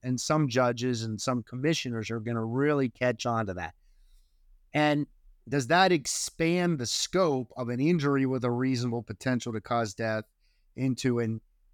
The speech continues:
an injury that potentially has a reasonable potential to cause death? Is that where we're going? You know, I draw a little bit of a baseball analogy here. I mean,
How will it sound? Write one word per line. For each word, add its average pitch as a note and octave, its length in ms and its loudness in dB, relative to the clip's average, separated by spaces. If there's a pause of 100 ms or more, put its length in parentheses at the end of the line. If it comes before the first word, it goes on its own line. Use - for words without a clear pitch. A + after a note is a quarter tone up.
(180)
an B2 100 0
injury C#3 500 4
that A#2+ 260 -4
potentially D#3+ 760 0
has A#2 280 0
a A#2 80 0
reasonable A2 600 -2
potential A2 640 -2
to F#2 80 -6
cause G#2 380 -4
death? E2+ 280 -10 (420)
Is A2 160 -6
that D3+ 260 4
where C#3 160 0
we're B2+ 160 -2
going? A#2+ 400 0 (200)
You A#2+ 120 -4
know, G#2 280 -2 (840)
I D3+ 80 -4
draw E3+ 320 4
a - 20 2
little F3+ 220 0
bit F3 120 2
of D3+ 60 0
a C3 80 -4
baseball C#3 760 -2
analogy G2+ 680 -6
here. F2+ 320 -12 (100)
I A#2+ 100 -2
mean, C3+ 300 2